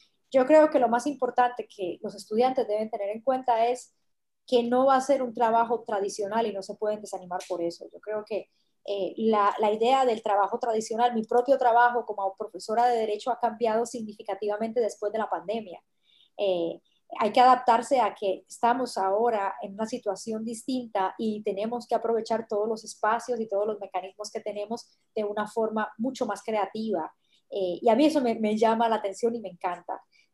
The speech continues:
Sé que asusta un poco, porque de alguna forma están formados, eh, en un concepto más tradicional y van a tener que enfrentarse a un derecho más creativo. Pero en la medida que los estudiantes y los abogados se puedan adaptar, eh, y puedan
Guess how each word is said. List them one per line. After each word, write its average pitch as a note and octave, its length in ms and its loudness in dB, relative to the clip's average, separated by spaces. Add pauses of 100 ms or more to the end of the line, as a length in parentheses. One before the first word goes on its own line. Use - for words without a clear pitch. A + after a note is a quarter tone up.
Sé C#4+ 160 4
que D#4 100 6
asusta D4+ 400 4
un G#3+ 140 0
poco, G#3 420 0 (200)
porque G#3+ 400 -2
de G3+ 80 0
alguna A3 280 2
forma C4 380 2
están G#3+ 300 -4
formados, A#3+ 720 0 (300)
eh, G#3+ 260 -2
en A3 60 2
un A#3 240 -2
concepto B3+ 680 0
más G#3+ 220 -4
tradicional A3+ 640 0
y A3+ 60 -6
van F#3+ 140 0
a G#3 80 -6
tener G3+ 180 -4
que G#3 80 -8
enfrentarse G#3 480 -6
a G3+ 60 -6
un F#3+ 100 -16
derecho G3 260 -4
más F#3+ 160 -8
creativo. G3+ 600 -4 (240)
Pero A#3 160 2
en A3 60 2
la G#3 100 0
medida C4+ 480 2
que A3+ 240 -2
los A3 120 -12
estudiantes G#3+ 840 -4 (420)
y A#3+ 120 -2
los G#3+ 120 2
abogados G3 540 2
se - 80 -16
puedan G#3+ 300 0
adaptar, G3 720 0 (440)
eh, G3+ 260 0
y A3 120 -4
puedan A#3 400 6